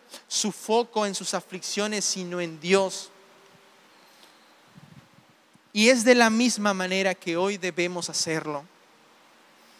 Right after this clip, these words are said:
Esperar en Dios. Y como tercera verdad, hermanos,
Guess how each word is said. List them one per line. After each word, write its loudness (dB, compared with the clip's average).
Esperar 4
en -2
Dios. -2
Y -4
como 2
tercera 4
verdad, 0
hermanos, -8